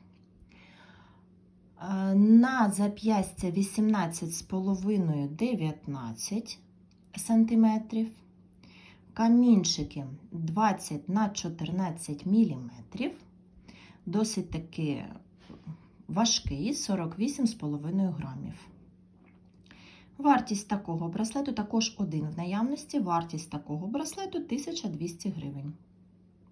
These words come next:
Ну, а в мене на сьогодні все. Дуже дякую за увагу! Долучайтесь, будь ласка, до Viber-спільноти, а,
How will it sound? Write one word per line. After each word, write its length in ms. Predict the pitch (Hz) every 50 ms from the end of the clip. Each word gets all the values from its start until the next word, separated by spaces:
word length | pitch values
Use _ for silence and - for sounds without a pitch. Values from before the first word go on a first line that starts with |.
| _ - - - - - - - _ _ _ _ - - - - _ _ _ _ - _ _ - - - - - - - - - _ _ - - - -
Ну, 220 | 185 185 190 208
а 160 | 202 180 165
в 140 | 160 147 139
мене 300 | 147 151 214 359 427 440
на 140 | 359 262 208
сьогодні 520 | - - 160 156 165 208 277 302 262 214
все. 480 | 165 - - - - - 151 135 135 135 156 165 - -
Дуже 360 | - 180 208 202 196 - 190
дякую 420 | 165 180 170 165 - - 165 160 156
за 200 | 151 - 160 151
увагу! 760 | 147 143 139 139 - 147 135 127 123 127 135 - 180 214 285 359 - - - - - - - - -
Долучайтесь, 640 | 214 226 240 247 240 - 233 196 165 170 165 160
будь 180 | - - 165 151
ласка, 320 | 170 170 165 - - 196
до 140 | 165 160 185
Viber-спільноти, 1160 | 185 - 247 277 277 190 - 147 - - - - 160 147 147 135 120 120 117 - - 185 233 - - - - - - - - - - - - - - -
а, 360 | 185 170 165 165 165 165